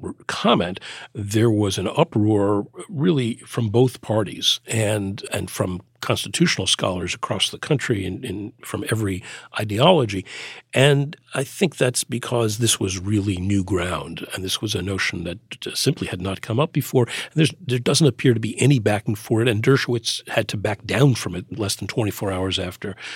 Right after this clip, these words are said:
uttering those words. But it does give you a sense of just how far this notion of exe-,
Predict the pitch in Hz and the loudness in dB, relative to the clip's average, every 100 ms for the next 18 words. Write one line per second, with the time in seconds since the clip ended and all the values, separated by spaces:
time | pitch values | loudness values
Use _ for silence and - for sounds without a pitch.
0 | - - 113 110 101 95 92 135 190 156 | -14 -4 0 2 2 0 0 6 8 8
1 | 95 - - - - - 110 131 123 - | 6 -2 -8 -14 -14 -6 2 4 4 2
2 | 139 170 143 - 139 - 139 131 131 123 | 4 4 4 0 -2 0 0 4 4 2
3 | - 156 147 123 - 113 104 104 - - | 2 2 2 0 -2 -2 -2 -4 -12 -20
4 | _ - 135 135 - - 135 - - 139 | _ 2 4 4 2 2 2 0 2 4
5 | 135 123 107 - 110 120 - 98 98 117 | 4 4 0 0 2 4 2 0 0 0